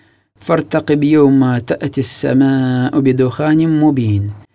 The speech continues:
يغشى الناس هذا عذاب أليم». «Так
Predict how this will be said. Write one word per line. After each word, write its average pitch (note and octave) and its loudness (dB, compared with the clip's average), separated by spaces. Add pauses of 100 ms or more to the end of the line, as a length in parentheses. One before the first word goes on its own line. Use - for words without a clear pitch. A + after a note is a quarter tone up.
(320)
يغشى C#3+ 2
الناس B2+ 0
هذا D3+ -2
عذاب B2+ -4
أليم». A2 -2 (680)
«Так - -4